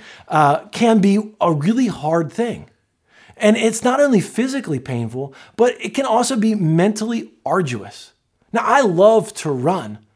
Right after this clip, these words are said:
but I don't think about how I run. I don't think about how my legs work. But anybody who's ever been through a really tragic accident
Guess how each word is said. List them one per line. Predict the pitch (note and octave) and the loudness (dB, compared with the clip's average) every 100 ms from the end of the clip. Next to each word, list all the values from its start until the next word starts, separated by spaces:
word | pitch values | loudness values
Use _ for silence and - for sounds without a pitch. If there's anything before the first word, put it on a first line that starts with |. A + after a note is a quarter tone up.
| _ _ | _ _
but | - F3 | -10 -6
I | |
don't | E4+ G#4+ | -4 -4
think | - D3+ A3 | -6 -6 -4
about | F#4+ G3 G#2 | -4 -4 -6
how | - B2 A2+ | -6 -6 -6
I | A2 | -6
run. | A#2 G3 | -4 -4
I | |
don't | D4 D#4 | -4 -6
think | F#3 F3 | -6 -4
about | C3+ A2+ | -2 -4
how | - | -4
my | C#3 A#2 | -6 -8
legs | G#2 G#2 A2+ B2 | -10 -12 -14 -10
work. | D#3 G#3+ - - - - | -8 -8 -14 -20 -14 -2
But | A3+ G#3+ | 0 2
anybody | C4+ D4 C4+ A#3 | 0 2 2 2
who's | A3 F3+ | 0 0
ever | F3+ A#3+ | -2 -2
been | F#3+ F3+ F#3 | -2 0 -2
through | F3 F3 | 2 2
a | D#3 | 2
really | C#3 F3 F#3+ | -2 -4 -4
tragic | - D3 D#3 C#3 - | -6 -6 -6 -6 -12
accident | G#2+ A2+ - - A3 - | -10 -10 -8 -6 -4 -6